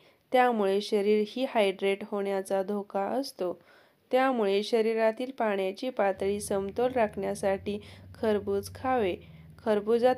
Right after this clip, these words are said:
उत्तम पाणी साठा असल्याने उन्हाळ्यासाठी ते चांगले फळ मानले जाते.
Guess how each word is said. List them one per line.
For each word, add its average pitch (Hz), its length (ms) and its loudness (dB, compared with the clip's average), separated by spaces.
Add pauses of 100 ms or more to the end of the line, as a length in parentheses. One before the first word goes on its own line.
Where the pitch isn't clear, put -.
उत्तम 240 440 -2
पाणी 214 380 2
साठा 214 400 0
असल्याने 214 720 0
उन्हाळ्यासाठी 208 1080 -2
ते 214 420 0 (480)
चांगले 220 400 4
फळ 202 280 2
मानले 190 460 -2
जाते. 190 560 -2